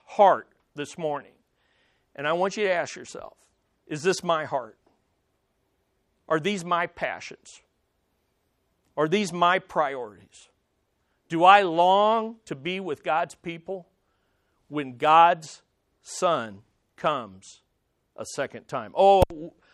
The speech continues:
most of you here know you're gonna go to heaven if you died today. Uh, you, you're, you, you, if you were asked, uh, when Christ comes, will he catch you up into his presence? Yes,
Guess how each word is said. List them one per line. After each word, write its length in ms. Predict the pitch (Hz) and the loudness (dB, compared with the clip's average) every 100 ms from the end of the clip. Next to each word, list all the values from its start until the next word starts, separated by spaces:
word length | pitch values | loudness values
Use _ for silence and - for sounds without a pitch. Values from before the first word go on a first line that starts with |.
| _ | _
most 260 | 170 180 180 | -2 0 -2
of 120 | 160 | -8
you 160 | 175 151 | -8 -6
here 240 | 170 170 | -4 -4
know 240 | 151 156 | -4 -6
you're 160 | 160 147 | -6 -6
gonna 180 | 160 151 | -8 -8
go 200 | 147 156 | -4 -4
to 80 | 131 | -4
heaven 340 | 156 160 156 | -2 -4 -4
if 160 | 143 - | -16 -16
you 60 | |
died 400 | 127 156 156 156 | -4 -2 -2 -4
today. 420 | - 143 151 156 147 - - _ - | -10 -8 -6 -6 -10 -20 -20 _ -8
Uh, 440 | 123 123 117 117 107 | -6 -6 -8 -12 -18
you, 220 | 143 143 | -16 -16
you're, 440 | 139 143 143 143 151 | -12 -8 -8 -10 -14
you, 240 | 147 156 | -18 -18
you, 220 | 147 147 | -16 -14
if 120 | 143 165 | -14 -10
you 120 | 156 | -4
were 100 | 151 | 2
asked, 480 | 160 170 170 - 151 | 4 4 2 -4 -10
uh, 120 | 139 | -10
when 260 | 139 143 | -10 -14
Christ 360 | 117 175 165 - | -6 -2 -2 -2
comes, 440 | 185 170 165 160 | -4 -4 -6 -10
will 140 | 156 139 | -10 -8
he 160 | 143 | -8
catch 380 | 131 - 185 - | -12 -6 -6 -6
you 160 | 175 156 | -8 -4
up 200 | 156 165 | -4 -4
into 240 | 156 160 | -14 -10
his 140 | 147 - | -10 -10
presence? 520 | - 147 151 143 - | -6 -6 -6 -14 -6
Yes, 280 | 165 156 | -2 -2